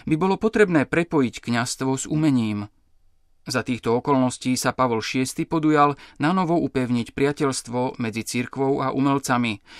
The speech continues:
a žiadal ich, aby si ho sami osvojili, aby sa on delili, aby s vážnosťou a s objektívnosťou analyzovali dôvody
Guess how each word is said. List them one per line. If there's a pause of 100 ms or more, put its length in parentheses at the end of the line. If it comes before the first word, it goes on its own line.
(180)
a
žiadal
ich,
aby
si
ho
sami
osvojili, (320)
aby
sa
on
delili, (320)
aby
s
vážnosťou
a
s
objektívnosťou
analyzovali
dôvody